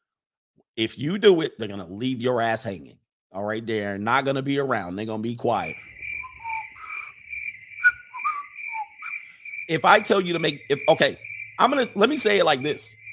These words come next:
I'll say it like this. This is a real lesson for you. Men who promote marriage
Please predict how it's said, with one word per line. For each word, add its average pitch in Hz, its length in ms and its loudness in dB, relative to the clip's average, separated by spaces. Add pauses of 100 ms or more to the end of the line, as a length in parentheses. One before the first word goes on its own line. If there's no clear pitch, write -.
(240)
I'll 196 140 6
say 190 160 2
it 143 80 2
like 123 180 0
this. 151 180 -4
This 202 200 0
is 120 100 -8
a 92 220 -8
real 131 400 0
lesson 101 300 -8
for 95 120 -8
you. 90 200 -14 (680)
Men 175 300 2
who 247 200 2
promote 156 420 2
marriage 143 440 0